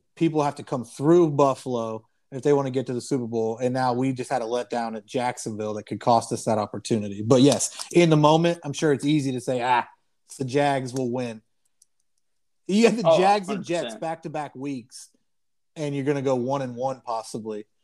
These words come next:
Speaker 1: instead of two and oh.
Speaker 2: Unreal.
Speaker 1: Never would have thought that. All right, my
Speaker 2: Unreal.
Speaker 1: last, uh, spread game. I had a hard time finding another one. Uh, a lot of games that I didn't like the spread on.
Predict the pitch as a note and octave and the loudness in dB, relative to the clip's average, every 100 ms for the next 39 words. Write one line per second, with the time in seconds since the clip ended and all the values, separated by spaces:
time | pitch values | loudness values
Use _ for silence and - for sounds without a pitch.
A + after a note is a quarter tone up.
0 | _ - A2+ C#3 A2+ A2 B2+ A2 G#2+ G2+ | _ -12 -6 -2 -2 -2 -2 -2 -4 -8
1 | _ _ _ _ _ C#3+ C#3 B2+ A#2 G#2+ | _ _ _ _ _ -10 -10 -8 -10 -8
2 | B2+ C3 B2+ B2+ A#2+ - A2 - G#2 - | -2 2 6 6 4 4 0 0 -10 -14
3 | - - _ _ - D#3+ D#3+ D3+ E3 F#3 | -16 -18 _ _ -2 4 6 6 6 6
4 | F3 E3+ E3+ - F3 D3+ - E3+ D#3+ D3+ | 4 2 -2 -8 -8 -8 -8 -8 -6 -8
5 | D#3 D#3 D3 C#3 _ _ _ _ _ _ | -10 -10 -14 -20 _ _ _ _ _ _
6 | _ _ F3 A3 G3 F#3 G3+ G3 - B2+ | _ _ -2 0 -2 -4 -6 -8 -8 -8
7 | D#3 G3 C#3 B2+ C3 A#2+ A#2 A#2 A2+ A2+ | -8 -8 -8 -8 -10 -10 -12 -12 -14 -14
8 | B2 B2 A#2 A2 A2+ B2+ E3+ D#3 C#3+ E3 | -6 -4 -4 -6 -6 -2 -2 -2 -8 -8
9 | E3 C3+ C3 A#2+ - _ _ _ _ _ | -10 -8 -6 -8 -12 _ _ _ _ _
10 | _ _ _ _ _ _ - C3 E3 D#3 | _ _ _ _ _ _ -6 -4 -4 -4
11 | D3+ B2 - - C#3+ D3 D3 D3 | -6 -10 -10 0 2 2 0 -2